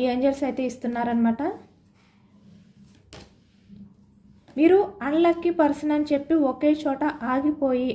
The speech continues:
అంటే స్టక్ ఎనర్జీలో ఉండకుండా మీరు ముందుకు కదలండి, మీరు ఏదైనా కూడా చేయగలుగుతారు. You are ready, రెడీగా ఉండండి. మీ లైఫ్లో మీరు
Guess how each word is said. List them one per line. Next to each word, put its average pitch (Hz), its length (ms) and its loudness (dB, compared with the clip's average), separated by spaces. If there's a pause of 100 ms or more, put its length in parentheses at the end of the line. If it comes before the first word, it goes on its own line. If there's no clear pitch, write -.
(100)
అంటే 349 160 -2 (100)
స్టక్ - 340 -4 (100)
ఎనర్జీలో 294 440 2 (140)
ఉండకుండా 247 440 -4 (120)
మీరు 269 180 0 (480)
ముందుకు 349 420 2
కదలండి, 220 540 2 (540)
మీరు 285 220 4
ఏదైనా 302 300 4 (100)
కూడా 294 140 2 (120)
చేయగలుగుతారు. 240 840 0 (1700)
You 294 80 6 (280)
are 262 180 -2
ready, 214 240 2 (460)
రెడీగా 330 360 6 (120)
ఉండండి. 285 340 0 (100)
మీ 285 100 2 (140)
లైఫ్లో 285 320 0 (680)
మీరు 277 200 4